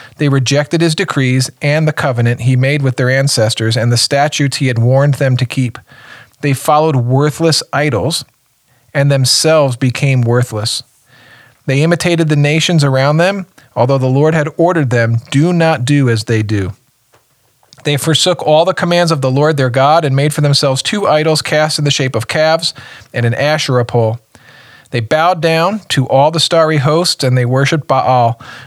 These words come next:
They sacrificed their sons and daughters in the fire.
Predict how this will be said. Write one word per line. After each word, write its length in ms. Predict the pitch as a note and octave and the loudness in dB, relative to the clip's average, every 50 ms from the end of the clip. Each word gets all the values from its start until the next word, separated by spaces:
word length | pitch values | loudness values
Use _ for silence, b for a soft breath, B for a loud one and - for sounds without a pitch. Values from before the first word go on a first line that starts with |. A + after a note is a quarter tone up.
| B B | B B
They 140 | C3+ B2 | -2 0
sacrificed 720 | B2 - - D#3 D#3 D3+ - E3+ D3 - D#3 D#3 D3+ - - | 0 0 0 0 0 -2 -2 -2 -2 0 0 -2 -2 -2 -2
their 120 | C#3+ C3+ | -2 0
sons 360 | B2 - - D#3 D3+ D#3+ D3 | 0 0 0 0 2 2 2
and 120 | C#3+ C3+ B2 | 2 2 2
daughters 400 | B2+ C#3 C#3+ D3+ D#3 F3 E3 D3+ | 2 2 2 2 2 2 2 2
in 80 | D3 | 2
the 80 | C3 B2+ | 2 0
fire. 440 | - - C#3 B2+ C3+ D3 F3+ A#3+ | 0 -2 0 0 0 0 -2 -2